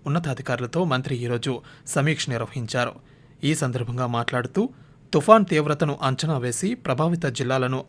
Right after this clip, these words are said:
అప్రమత్తం చేయాలని, ఆయా జిల్లాల కలెక్టర్లు ముందస్తు జాగ్రత్త చర్యలు పటిష్టంగా అమలు చేయాలని స్పష్టం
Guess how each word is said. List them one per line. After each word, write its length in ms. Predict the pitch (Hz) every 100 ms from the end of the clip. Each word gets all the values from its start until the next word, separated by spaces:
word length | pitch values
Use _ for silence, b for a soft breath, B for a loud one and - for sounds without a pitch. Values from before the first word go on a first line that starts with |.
| -
అప్రమత్తం 500 | - 175 151 135 117
చేయాలని, 460 | 120 117 117 127 - B B B
ఆయా 240 | 135 151 190
జిల్లాల 360 | 143 165 190
కలెక్టర్లు 580 | 175 135 139 143 135 143
ముందస్తు 400 | 151 143 180 175
జాగ్రత్త 520 | 135 127 160 - 139 135
చర్యలు 240 | 127 123
పటిష్టంగా 640 | 131 147 170 151 123 131 -
అమలు 240 | 135 156 135
చేయాలని 400 | 131 143 123 120
స్పష్టం 420 | 139 - 117 135